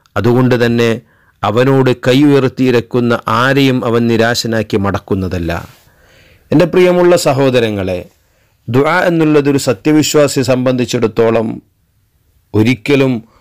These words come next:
ഒഴിച്ചുകൂടാൻ പറ്റാത്ത ഒന്നാണ്. വിശുദ്ധമാക്കപ്പെട്ട ഖുർആനിൻ്റെ ഒരവസാന ആയത്ത് ഇങ്ങനെയാണ്, അള്ളാഹു നിങ്ങളെ പരിഗണിക്കുന്നത് നിങ്ങൾ അള്ളാഹുവിനോട്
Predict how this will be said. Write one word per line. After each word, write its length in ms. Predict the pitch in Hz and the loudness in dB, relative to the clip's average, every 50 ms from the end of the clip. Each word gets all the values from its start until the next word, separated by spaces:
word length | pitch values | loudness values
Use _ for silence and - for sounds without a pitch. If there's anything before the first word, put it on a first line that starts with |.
| _ _ _ - | _ _ _ -2
ഒഴിച്ചുകൂടാൻ 640 | 113 117 127 120 - - 143 123 123 113 117 117 117 107 | 0 2 0 0 0 0 0 2 2 2 0 0 -2 -2
പറ്റാത്ത 400 | - 104 101 - 113 104 101 101 - 113 107 | -2 -4 -2 0 -2 -2 -2 -2 -2 -2 -2
ഒന്നാണ്. 340 | 98 98 92 92 - - - - _ _ _ _ _ _ _ _ _ _ _ _ _ _ _ - | -2 -2 -2 -4 -4 -6 -8 -12 _ _ _ _ _ _ _ _ _ _ _ _ _ _ _ -2
വിശുദ്ധമാക്കപ്പെട്ട 920 | 165 - - 160 151 156 180 180 180 175 170 - 180 165 - - 160 135 160 147 - | -2 0 0 0 2 2 2 2 2 2 0 0 -2 -4 -2 -2 -2 0 0 -2 0
ഖുർആനിൻ്റെ 680 | 139 127 123 - 143 143 151 151 151 147 147 143 143 139 139 131 - - _ _ _ _ _ _ _ _ _ _ - | 0 -2 0 0 -2 -2 -2 -2 0 0 0 2 2 2 0 -2 -4 -8 _ _ _ _ _ _ _ _ _ _ -4
ഒരവസാന 840 | 120 123 123 120 117 127 - - 151 151 151 151 147 147 147 143 139 135 139 123 | -2 -2 -2 0 -2 -2 -2 0 0 0 0 0 -2 -2 -2 -4 -2 -2 -2 -2
ആയത്ത് 340 | 123 131 131 - - 131 123 - 123 | 0 0 0 0 -2 -4 -4 -2 -2
ഇങ്ങനെയാണ്, 600 | 123 139 151 139 120 101 92 87 85 85 87 87 82 - _ _ _ _ _ _ _ _ _ _ - - | 0 2 2 2 0 0 -2 -4 -4 -6 -6 -6 -8 -10 _ _ _ _ _ _ _ _ _ _ -8 -6
അള്ളാഹു 380 | 98 104 113 139 160 147 156 160 151 | -4 -2 0 0 0 0 0 0 0
നിങ്ങളെ 340 | 147 147 143 139 139 139 135 131 - - | 0 0 2 2 2 4 2 2 0 0
പരിഗണിക്കുന്നത് 880 | 127 117 120 131 127 139 135 131 113 - - 120 117 117 113 107 113 113 117 117 - _ _ _ _ _ _ _ _ _ _ - | -2 0 0 0 0 2 0 0 -2 -2 -2 0 0 2 0 2 2 2 0 0 -4 _ _ _ _ _ _ _ _ _ _ -2
നിങ്ങൾ 280 | 117 123 135 135 131 131 127 - 113 113 | 0 2 2 2 2 0 0 -2 -4 -4
അള്ളാഹുവിനോട് 640 | 120 127 131 143 143 139 131 135 135 127 123 123 | -2 0 0 0 0 0 0 -2 -2 -2 0 -2